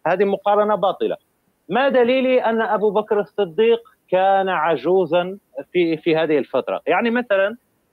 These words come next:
لما النبي عليه الصلاة والسلام ضربوه أهل مكة لأنه كان يصلي،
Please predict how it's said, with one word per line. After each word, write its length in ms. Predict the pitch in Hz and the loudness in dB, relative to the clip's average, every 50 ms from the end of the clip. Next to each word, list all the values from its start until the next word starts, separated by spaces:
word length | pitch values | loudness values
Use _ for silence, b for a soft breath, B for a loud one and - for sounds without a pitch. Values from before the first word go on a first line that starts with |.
| _ _ _ _ _ | _ _ _ _ _
لما 380 | - 156 190 202 208 202 202 202 | -2 0 0 0 0 -2 -2 -2
النبي 280 | 196 196 208 208 185 208 | -2 0 0 0 0 0
عليه 280 | 165 190 185 180 180 | 2 2 2 2 0
الصلاة 360 | 170 175 - 175 170 175 165 - 160 | 0 -2 -2 0 0 0 0 0 0
والسلام 500 | 156 147 - - - 143 139 131 127 120 | -2 -2 -2 0 0 0 0 0 0 0
ضربوه 520 | 151 160 165 160 139 160 175 160 160 156 | 2 2 2 2 2 0 0 0 0 -2
أهل 260 | 165 147 143 139 139 | -2 -2 -2 -2 -4
مكة 320 | 151 143 - _ - 95 - _ _ - | -4 -6 -6 _ -8 -8 -8 _ _ -6
لأنه 420 | 123 143 156 170 185 175 156 160 147 | -4 -2 -2 -2 -2 0 -2 -2 -2
كان 260 | - - 165 165 160 | -2 -2 0 0 2
يصلي، 640 | 156 151 143 135 - - 151 147 156 175 196 214 | 2 0 0 -2 -2 -2 -2 0 2 2 0 0